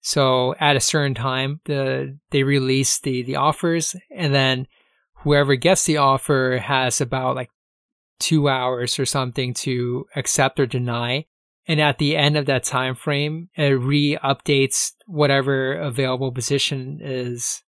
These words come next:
is there. And then it does the same thing until all four rounds are complete. So that's basically how the soap works.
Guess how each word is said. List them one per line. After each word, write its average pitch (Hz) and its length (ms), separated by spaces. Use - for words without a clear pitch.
is 123 220
there. 135 560
And 139 260
then 127 240
it 123 220
does 135 240
the - 60
same 127 300
thing 123 360
until 127 840
all 139 220
four 135 380
rounds 117 500
are 123 100
complete. - 500
So 139 120
that's 131 360
basically 147 540
how 120 340
the 123 100
soap - 360
works. - 380